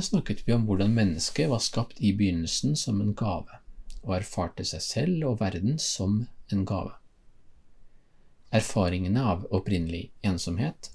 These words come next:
forening og nakenhet pekte på ulike måter på denne grunnleggende,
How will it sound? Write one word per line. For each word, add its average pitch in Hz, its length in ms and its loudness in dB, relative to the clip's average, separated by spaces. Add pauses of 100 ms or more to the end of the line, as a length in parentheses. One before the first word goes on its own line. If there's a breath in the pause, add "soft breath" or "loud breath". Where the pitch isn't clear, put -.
forening 92 640 -2 (220)
og 95 180 -2
nakenhet 95 680 -2 (520)
pekte 117 320 -2
på - 160 -6
ulike 107 480 4
måter 104 400 0
på 139 160 0
denne 104 240 4
grunnleggende, 90 680 0